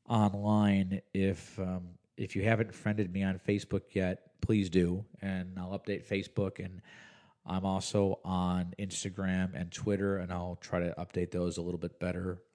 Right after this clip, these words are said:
on a little bit more regular basis as well. Um, and talking with my cousin Julie earlier, if I don't sound as stressed about this as maybe you think I should, it's because I know God is in control.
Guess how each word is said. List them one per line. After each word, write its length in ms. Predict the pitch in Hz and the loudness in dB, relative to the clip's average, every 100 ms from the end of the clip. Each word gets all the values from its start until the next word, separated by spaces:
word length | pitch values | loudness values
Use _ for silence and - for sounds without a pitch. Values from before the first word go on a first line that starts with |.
| - | -14
on 120 | 87 | -10
a 40 | 85 | -8
little 160 | 90 | -6
bit 160 | 87 87 | -6 -6
more 120 | 90 | -4
regular 340 | 82 85 87 | -4 -4 -6
basis 480 | 82 87 82 - - | -6 -8 -10 -14 -18
as 100 | 92 | -16
well. 340 | 90 90 90 87 _ - - - - - - - _ _ _ _ _ _ _ - | -12 -10 -12 -14 _ -20 -20 -20 -20 -20 -20 -20 _ _ _ _ _ _ _ -10
Um, 300 | 85 87 85 85 - _ _ _ _ _ _ - | -6 -6 -8 -14 -20 _ _ _ _ _ _ -14
and 80 | 98 | -4
talking 340 | - 104 101 | 2 2 0
with 140 | 98 - | -4 -4
my 80 | |
cousin 320 | 92 101 92 85 | 0 2 0 -2
Julie 560 | 85 95 92 85 85 - - | -4 0 0 -2 -4 -12 -4
earlier, 460 | 90 90 90 98 - _ _ _ _ _ _ _ _ _ _ _ _ _ | 0 0 -2 -6 -10 _ _ _ _ _ _ _ _ _ _ _ _ _
if 360 | - - 107 - - | -6 0 0 0 -4
I 80 | |
don't 300 | 98 107 110 | 0 0 0
sound 320 | - 104 101 98 | -4 -2 0 -2
as 80 | |
stressed 400 | - - 101 107 | -4 -2 0 0
about 340 | 95 87 92 - | -2 -2 -4 -4
this 320 | 101 101 - - | -4 -4 -8 -6
as 580 | 90 90 87 85 87 - | -4 -2 -4 -8 -12 -10
maybe 240 | 101 95 90 | -2 -2 0
you 100 | 87 | -2
think 300 | 95 92 - | -2 -4 -4
I 120 | 95 | -6
should, 420 | 90 - 95 95 98 _ - - - _ _ _ _ - | -4 0 2 0 -6 _ -20 -20 -20 _ _ _ _ -8
it's 120 | - | -4
because 320 | - - 101 | -2 2 2
I 120 | 95 | 2
know 100 | 95 | 0
God 320 | 90 92 90 | 0 -2 -2
is 100 | 85 | -4
in 100 | 87 | -8
control. 440 | 82 92 - - | -12 -14 -10 -10